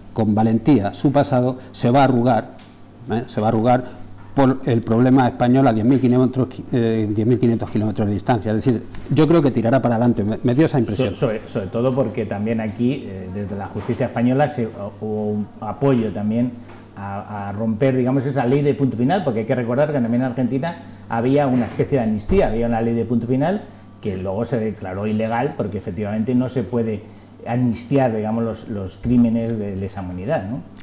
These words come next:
Speaker 1: Efectivamente. Es decir, es que la amnistía que tenemos en España es un caso muy singular porque, eh, digamos que no sigue las reglas del derecho internacional, es decir, los crímenes de lesa humanidad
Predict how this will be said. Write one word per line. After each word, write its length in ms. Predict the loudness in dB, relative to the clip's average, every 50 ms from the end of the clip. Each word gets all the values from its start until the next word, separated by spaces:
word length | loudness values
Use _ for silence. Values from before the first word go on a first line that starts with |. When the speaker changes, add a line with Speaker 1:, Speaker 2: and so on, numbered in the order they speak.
| -10 -8
Speaker 1:
Efectivamente. 720 | -6 -4 -4 -4 -2 -2 -2 -2 -2 -4 -4 -6 -8 -10 -12 -14 -20 -20 -20 -20 -20 -20 -20 -20 -14 -8 -4
Es 80 | -4
decir, 180 | -2 0 0 0
es 120 | 0 0 0
que 240 | 0 0 0 0 0
la 200 | 0 2 2 2
amnistía 920 | 2 2 0 0 -2 0 2 2 4 4 4 4 4 4 4 2 2 0 0 -2
que 80 | -4
tenemos 320 | -2 -2 -2 -2 -2 -2 -2
en 60 | -4
España 340 | -4 -2 -2 0 2 2 2
es 120 | 0 -2
un 120 | -4 -4
caso 300 | -2 -2 -2 -2 -2 0
muy 180 | 0 0 0 -2
singular 580 | -2 -4 -4 -2 0 2 4 4 2 2 -2 -8 -16 -20 -20 -20 -20 -20 -20 -20 -20 -20 -20 -6 -4
porque, 300 | -2 -2 0 2 2 4 4
eh, 440 | 4 2 2 0 -2 -2 -4 -4 -6 -10 -14 -16 -10 -6
digamos 300 | -2 0 0 0 0 0
que 100 | 0 0
no 120 | 0 0
sigue 400 | 0 0 2 2 2 4 2 0
las 180 | 0 -2 -2 -2
reglas 320 | -2 0 0 0 0 -2
del 140 | -2 -4 -4
derecho 340 | -2 -2 -4 -4 -4 -4 -4
internacional, 640 | -4 -4 -4 -4 -4 -4 -4 -2 -2 0 0 0 0 -2
es 60 | -4
decir, 160 | -4 -4 -2
los 160 | -2 -2 -4 -4
crímenes 440 | 0 2 4 4 4 2 0 -2 -2
de 80 | -2
lesa 220 | -2 -2 -2 -4 -4
humanidad 500 | -2 -2 0 0 2 2 2 0 -2